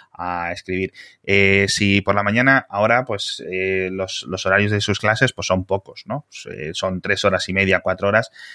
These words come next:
desde que las dejo hasta que tengo que volver a rebuscarlas, con lo cual no es que tenga una jornada entera de ocho horas para mí,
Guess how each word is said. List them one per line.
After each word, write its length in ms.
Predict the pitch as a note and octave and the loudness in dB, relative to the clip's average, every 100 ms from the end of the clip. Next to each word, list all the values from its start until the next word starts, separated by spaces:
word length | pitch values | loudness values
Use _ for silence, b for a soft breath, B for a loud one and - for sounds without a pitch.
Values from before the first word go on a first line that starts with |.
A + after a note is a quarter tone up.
| B | B
desde 260 | G#2 A2 A2 | -2 0 2
que 100 | A2 | 2
las 140 | G#2 | 2
dejo 200 | A2+ A#2 | 2 2
hasta 220 | C3+ - B2 | 0 2 0
que 100 | G2 | 2
tengo 180 | B2 | 2
que 80 | B2+ | 4
volver 280 | G2+ F#2 F#2 | 2 2 2
a 80 | F#2 | 2
rebuscarlas, 560 | F#2+ F#2+ - G3 D#3 - | 2 -2 0 2 2 -2
con 100 | F#2+ | -4
lo 60 | |
cual 200 | F#2 G#2 | 0 0
no 60 | G#2+ | 0
es 80 | A2 | -2
que 100 | G#2+ | -2
tenga 220 | A2+ A2 | 0 0
una 120 | G2+ | -2
jornada 460 | F#2+ G2 F#2+ G2+ G2 | -2 -4 0 0 0
entera 320 | F#2+ F#2 F#2 | 0 0 2
de 80 | F#2 | 2
ocho 280 | F#2 - F#2+ | -2 -2 -2
horas 360 | F#2 F2+ - B B B _ _ _ _ _ B B B B D#2 D2+ - | 2 0 -2 B B B _ _ _ _ _ B B B B -20 -20 0
para 240 | G#2 F#2+ | 2 4
mí, 280 | G#2 C#3+ - | 2 2 -2